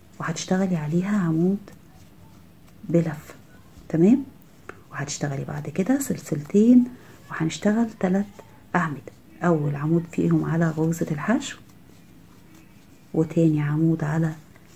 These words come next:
ال-، النص عمود، وتالت عمود على ايه؟ على اول عمود من التلاتة اللي تحت. فكده احنا سايبين العمودين الواحد اتنين وسايبين التلات سلاسل ما بنشتغلوش عليهم.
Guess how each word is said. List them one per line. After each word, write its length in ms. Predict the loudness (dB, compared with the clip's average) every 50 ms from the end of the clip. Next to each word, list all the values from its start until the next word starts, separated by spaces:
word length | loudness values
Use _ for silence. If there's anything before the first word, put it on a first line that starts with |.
| -20 -20 -20 -14 -8 -6
ال-، 520 | -4 -4 -2 -2 -2 -2 -2 -2 -4 -4 -4
النص 400 | -2 -2 -2 -4 -4 -6 -6 -4
عمود، 400 | -4 -2 0 2 4 4 4 4 2 -12 -20 -20 -20 -20 -20 -20 -20 -20 -20 -20 -20 -20 -20 -20 -20 -20 -20 -20 -20 -20 -20 -20 -20 -20 -20 -20 -20 -20 -20 -20 -20 -20 -20 -20 -20 -20 -20 -20 -18 -8 -6
وتالت 520 | -6 -4 2 4 4 4 4 2 0 0
عمود 420 | 0 2 4 4 6 6 6 6 4 -6 -18 -20 -20 -20 -14 -8 -4
على 260 | -2 0 2 2 2
ايه؟ 320 | 2 2 4 4 4 2 0 -2 -8 -14 -10 -8
على 360 | -6 -4 -2 0 0 -2 -2 -6 -10 -10 -6
اول 260 | -4 -2 0 0 0
عمود 280 | 0 -2 -2 -2 -2 0 0 2
من 180 | 2 2 2 0
التلاتة 440 | -2 -2 -4 -2 -2 -2 -2 -2 -4
اللي 120 | -4 -4 -6
تحت. 240 | -8 -10 -12 -14 -18 -20 -20 -20 -20 -20 -8 -2
فكده 320 | 0 6 6 6 6 6
احنا 140 | 4 4 4
سايبين 440 | 4 6 4 4 4 4 2 2 0
العمودين 640 | -2 -2 0 4 4 6 8 8 8 10 8 8 6 2 -14 -20 -20 -20 -20 -20 -20 -20 -20 -20 -20 -16 -8 -6
الواحد 420 | -2 0 0 0 0 -2 -6 -8 -8
اتنين 420 | -8 -6 0 2 6 8 8 8
وسايبين 380 | 8 6 6 2 2 4 4 2
التلات 320 | 4 2 2 0 0 2
سلاسل 380 | 2 2 4 4 2 4 4 4
ما 60 | 4
بنشتغلوش 560 | 4 2 0 -2 -4 -2 -2 -4 -4 -2 -2
عليهم. 280 | -2 -2 -4 -6 -12